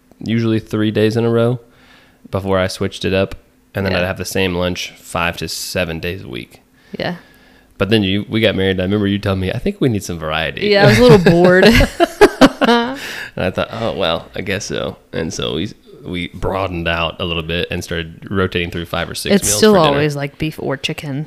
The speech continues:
Speaker 2: though.
Speaker 1: Pretty
Speaker 2: It's
Speaker 1: much,
Speaker 2: not
Speaker 1: yeah.
Speaker 2: that different.
Speaker 1: Yeah, pretty
Speaker 2: But,
Speaker 1: much.
Speaker 2: you know,
Speaker 1: Every now and
Speaker 2: some
Speaker 1: again we'll have pork or turkey.
Speaker 2: change in flavor and
Speaker 1: Yeah.
Speaker 2: get some different
Speaker 1: Genre.
Speaker 2: micronutrients when we
Speaker 1: Mm-hmm.
Speaker 2: eat some different things.
Speaker 1: Yeah. But that's what I
Speaker 2: Yeah.
Speaker 1: mean by system. I know what all the inputs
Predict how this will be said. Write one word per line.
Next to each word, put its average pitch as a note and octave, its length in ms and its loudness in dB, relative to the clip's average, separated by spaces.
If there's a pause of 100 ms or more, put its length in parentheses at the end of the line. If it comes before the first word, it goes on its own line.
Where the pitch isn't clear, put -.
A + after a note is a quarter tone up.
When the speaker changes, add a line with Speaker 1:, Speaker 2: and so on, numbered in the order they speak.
Speaker 2:
though. F3 140 -2
Speaker 1:
Pretty E3 160 6
Speaker 2:
It's E3+ 180 2
Speaker 1:
much, - 20 2
Speaker 2:
not F3+ 180 2
Speaker 1:
yeah. - 180 4
Speaker 2:
that A2+ 80 0
different. C3+ 360 -4
Speaker 1:
Yeah, A#2 280 2
pretty - 200 0
Speaker 2:
But, G3 200 6
Speaker 1:
much. - 140 -10
Speaker 2:
you - 100 -6
know, A3+ 40 4
Speaker 1:
Every F3+ 140 4
now G2+ 80 4
and - 0 -
Speaker 2:
some F#3+ 80 2
Speaker 1:
again F#3 120 -2
we'll - 60 -2
have F#2 120 -6
pork E2+ 400 -4
or E2+ 200 -8
turkey. - 140 -6
Speaker 2:
change F3+ 280 -2
in F3 140 -4
flavor D#3+ 840 -2
and D#3+ 200 -2
Speaker 1:
Yeah. - 200 -8 (360)
Speaker 2:
get G#3 120 0
some G3 100 2
different E3+ 320 -4 (200)
Speaker 1:
Genre. C#3+ 360 -2
Speaker 2:
micronutrients G3 1040 2
when F#3+ 120 -2
we F#3 180 0
Speaker 1:
Mm-hmm. F3+ 120 -4
Speaker 2:
eat G3 140 -4
some G3 120 -4
different F#3+ 260 -4
things. F#3 240 -2
Speaker 1:
Yeah. - 140 -2 (720)
But C3+ 80 -2
that's F#3+ 160 2
what C3+ 60 4
I A#2+ 40 4
Speaker 2:
Yeah. A2+ 80 4
Speaker 1:
mean G#2 40 0
by F2+ 120 0
system. - 600 -10
I G2 160 -2
know G#2 560 0 (100)
what G2 320 -4
all G2+ 200 0
the G2 140 -4
inputs G2 440 -2